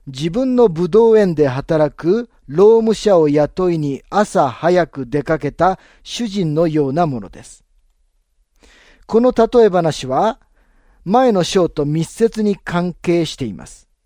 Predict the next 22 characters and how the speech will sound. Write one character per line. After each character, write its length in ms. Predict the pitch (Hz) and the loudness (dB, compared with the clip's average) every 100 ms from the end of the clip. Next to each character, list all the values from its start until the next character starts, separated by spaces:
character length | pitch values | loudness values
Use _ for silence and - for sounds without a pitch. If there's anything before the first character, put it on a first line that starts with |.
| _ _ _ _ _ _ _ _ _ _ _ _ _ | _ _ _ _ _ _ _ _ _ _ _ _ _
マ 160 | 202 208 | 0 2
タ 160 | 190 | 2
イ 60 | 165 | 0
十 240 | 139 214 | -2 -4
九 220 | - 226 220 | -4 -4 -2
章 240 | - 151 | 0 -2
三 240 | - 165 | 0 -2
十 140 | 170 170 | -2 -6
節 300 | - 135 123 | -8 -10 -8
に 100 | 110 | -8
は、 340 | 113 160 226 _ _ _ _ - | -4 -2 -4 _ _ _ _ -2
た 140 | 220 | 0
だ 260 | 208 180 151 | 4 4 2
先 440 | - 165 160 - | -2 -4 -4 -4
の 180 | 240 254 | 0 2
も 140 | 247 240 | 2 2
の 140 | 185 | 2
が 260 | 156 151 - | 4 2 2
後 300 | 202 214 185 | -4 0 -2
に 140 | 156 | -2
な 160 | 135 135 | -2 -2
り、 260 | 104 85 | -4 -12